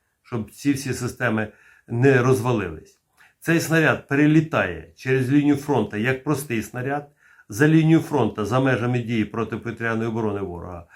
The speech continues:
Він розкриває крила і летить як дрон. Він буде мати свою систему самонаведення, сам буде шукати визначені йому цілі і вражати їх. Скажуть йому ш-, летіти і шукати танки, він буде шукати і вражати танки.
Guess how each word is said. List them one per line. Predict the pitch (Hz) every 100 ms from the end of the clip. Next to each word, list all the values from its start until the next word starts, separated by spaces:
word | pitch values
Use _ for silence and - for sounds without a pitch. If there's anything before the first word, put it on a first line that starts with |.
| - - -
Він | 156 143
розкриває | 139 - 151 139 110 107
крила | - 120 123 123 123 147 156 _ _ _ _ _ -
і | 147
летить | 143 143 185 -
як | 143 156
дрон. | 131 139 120 82 78 _ _ _ _ _ _ _ _ _ _ 110
Він | 117 180
буде | 123 139 143
мати | 139 123 107 107
свою | - 151 151 -
систему | - 139 127 - 120 101 104
самонаведення, | 139 131 113 104 98 90 98 107 113 _ _ _
сам | - 156 151 131
буде | 131 117
шукати | - 139 135 139 - 117
визначені | 110 147 127 123 110 117 120 123
йому | 135 139
цілі | 135 - 160 170 156
і | 147
вражати | 143 165 135 95 - 85
їх. | - _ _ _ _ _ _
Скажуть | - 156 196 220 226
йому | 220
ш-, | - 139 127 139
летіти | 143 156 160 135 127
і | 107
шукати | 139 135 135 135
танки, | 135 101 90 -
він | 113 170
буде | 202 202
шукати | - 139 151 151 151
і |
вражати | 110 107 127 127
танки. | 131 - - - _